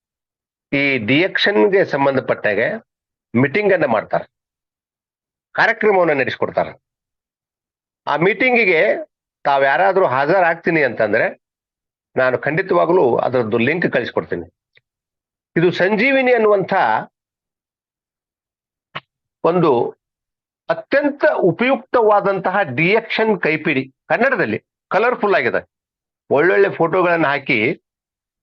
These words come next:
ನಮ್ಮ ಎಸ್ ಎನ್ ಶೆಟ್ಟಿ ಸರ್ ಅವರು ಮತ್ತು ಅವರು ಜೊತೆಗಾರರು ಸೇರ್ಕೊಂಡು ಅದನ್ನ ಪ್ರಕಟ ಮಾಡಿದ್ದಾರೆ. ಇದಕ್ಕೆ ಸಂಜೀವಿನಿ ಅಂತ ಕರೀತಾರೆ. ಅಂದ್ರೆ ಇದು ಬಹಳ ಅದ್ಭುತವಾಗಿದೆ.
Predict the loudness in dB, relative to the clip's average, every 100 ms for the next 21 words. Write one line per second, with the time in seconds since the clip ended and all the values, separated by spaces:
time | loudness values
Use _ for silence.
0 | _ _ _ -2 0 0 0 -2 -2 -4
1 | -4 -4 -4 -2 0 2 2 0 -4 _
2 | _ -4 -4 0 2 2 0 0 -2 0
3 | 0 -2 -2 -2 -2 -2 0 0 2 2
4 | 0 0 -8 _ _ _ -4 -2 -2 -2
5 | 0 0 0 -2 -6 _ _ _ _ _
6 | -4 -2 -2 0 0 2 0 2 0 0
7 | -2 -4 -4 -6 -8 _ _ _ _ _
8 | _ _ _ _ _ _ _ _ _ -2
9 | 2 2 2 0 0 2 4 4 4 2
10 | -4 _ _ _ _ 0 2 2 2 2
11 | 2 0 2 2 2 0 -2